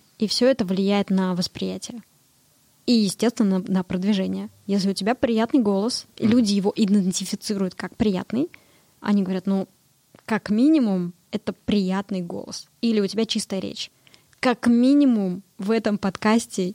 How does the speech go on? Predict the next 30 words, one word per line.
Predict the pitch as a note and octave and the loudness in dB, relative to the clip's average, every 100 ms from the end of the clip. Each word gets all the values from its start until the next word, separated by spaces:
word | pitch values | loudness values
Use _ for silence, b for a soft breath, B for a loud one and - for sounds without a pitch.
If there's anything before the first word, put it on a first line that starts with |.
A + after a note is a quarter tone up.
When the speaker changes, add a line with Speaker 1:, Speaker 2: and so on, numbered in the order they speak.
| - | -6
Speaker 1:
чистая | - A3 - G3+ F#3+ G#3+ _ | -2 0 0 -4 -4 -6 _
речь. | G3 F#3 F#3+ - - _ - | -2 0 -2 -4 -10 _ -4
Приятно | G3 G3 F#3+ F#3+ G3+ - | 0 2 2 0 -2 -4
слушать. | - G#3+ F#3 - F3+ - - _ | -4 -2 -2 -2 -8 -10 -18 _
Можно | G3+ G#3 G#3+ G#3 | 0 2 2 0
слушать | G3 - G#3 G#3+ F#3 | -4 -2 0 0 0
с | |
детьми, | G3+ G#3+ - G3+ G3 F#3 _ _ _ _ _ | 2 2 2 2 0 -4 _ _ _ _ _
Speaker 2:
Ну, | - - | -2 0
я | A#3+ | 0
Speaker 1:
допустим. | G3+ G3 G3 F3 | 0 -4 -8 -8
Speaker 2:
понял, | G#2+ G3 | -4 -2
да. | F#3 F#3 | -2 -4
Speaker 1:
Да. | A2+ - B B B - | -8 -10 B B B 0
Или | C4+ A#3+ | 2 4
наоборот, | A#3 B3 A3+ A#3+ G#3+ F#3 _ b - | 4 2 2 2 0 -4 _ b -2
ты | A#3+ | 0
человек, | A#3+ A#3+ D4+ | 2 2 0
который | A#3 G#3+ G#3+ G#3+ G3 b b b _ _ | -2 -2 -2 -2 -4 b b b _ _
позволяет | A3+ G#3+ A#3 C4 - | 0 2 4 2 0
себе | A3+ G#3+ | 0 0
все | G#3 - A#3 | 0 0 0
в | G3+ F#3 | 0 -4
эфире. | - - - A3 _ _ _ _ - | -8 -8 -10 -16 _ _ _ _ -4
И, | F#3+ F3 - _ - | -2 -2 -8 _ -4
ну, | G3+ G#3 G#3 | 0 2 2
это | G3 | 0
подкаст | G3 F#3 G#3 A#3+ G#3 | -4 -4 -2 0 -2
восемнадцать | F#3+ G3 F#3 - | -2 -2 -2 -4
плюс. | - F#3 F#3+ | -8 -8 -10